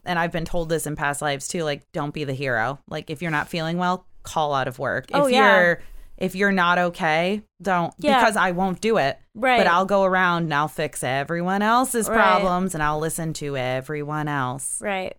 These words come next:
Speaker 1: So who's listening to me?
Speaker 2: Right.
Speaker 1: I would
Speaker 2: Right.
Speaker 1: need someone to turn around and be
Speaker 2: Right.
Speaker 1: like, "Hey,
Speaker 2: Right.
Speaker 1: you okay? Like, you're doing a lot lately and something doesn't seem
Speaker 2: Yeah.
Speaker 1: right."
Speaker 2: And so I guess that, that just is another reason why it surprises me that people reacted so poorly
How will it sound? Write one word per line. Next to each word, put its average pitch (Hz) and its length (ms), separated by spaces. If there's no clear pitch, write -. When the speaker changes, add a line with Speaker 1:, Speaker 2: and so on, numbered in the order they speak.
Speaker 1:
So - 380
who's 160 260
listening 151 420
to 160 100
me? 208 100
Speaker 2:
Right. - 280
Speaker 1:
I 160 160
would 151 100
Speaker 2:
Right. 185 140
Speaker 1:
need 165 200
someone 151 480
to 147 100
turn 151 240
around 131 600
and 151 160
be 214 60
Speaker 2:
Right. 160 200
Speaker 1:
like, 139 260
"Hey, 151 400
Speaker 2:
Right. 208 400
Speaker 1:
you 294 240
okay? 202 380
Like, 220 240
you're 226 100
doing 349 200
a 190 80
lot 165 260
lately 160 300
and 151 100
something 214 320
doesn't 175 280
seem 151 220
Speaker 2:
Yeah. 135 120
Speaker 1:
right." 120 200
Speaker 2:
And 285 140
so 330 80
I 311 60
guess 311 180
that, 320 280
that 247 240
just 254 260
is 240 120
another 214 260
reason 202 300
why 185 140
it - 100
surprises 185 560
me 180 180
that 165 480
people 202 300
reacted 170 480
so 175 180
poorly 165 580